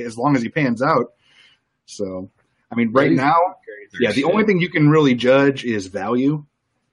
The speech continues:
Speaker 1: And I thought that the Vikings had great value. They got guys that can start right away despite not having a first-round pick. The Browns got insane value getting, uh, Garrett, Peppers,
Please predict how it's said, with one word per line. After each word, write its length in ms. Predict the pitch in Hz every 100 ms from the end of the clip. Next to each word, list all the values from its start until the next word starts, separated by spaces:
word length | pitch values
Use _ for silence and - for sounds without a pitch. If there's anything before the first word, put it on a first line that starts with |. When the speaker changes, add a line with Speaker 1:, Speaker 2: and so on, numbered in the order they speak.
| _ 107
Speaker 1:
And 480 | 104 101 98 95 - _
I 140 | - 110
thought 260 | 113 104 -
that 140 | 95
the 80 | 101
Vikings 440 | 107 120 120 127
had 140 | 123 107
great 260 | 123 120
value. 340 | 117 117 117 117
They 140 | 107
got 220 | 107 101
guys 300 | - 104 104
that 120 | 104 -
can 120 | 92
start 300 | - 110 107
right 200 | 107 123
away 300 | 113 107 107
despite 460 | 104 95 - 110 117
not 160 | 104
having 240 | 110 104 104
a 60 |
first-round 500 | - 104 104 107 101
pick. 260 | 107 104 - _ _ _ _ -
The 80 | -
Browns 400 | - 107 113 107
got 180 | 101
insane 480 | 95 95 - 107 107
value 460 | 107 104 101 107 104
getting, 460 | 98 95 95 92 - _ - _ _ _ _ 208
uh, 240 | 87 82 _ _ _ -
Garrett, 520 | - 127 127 120 120 -
Peppers, 640 | 123 - 123 120 107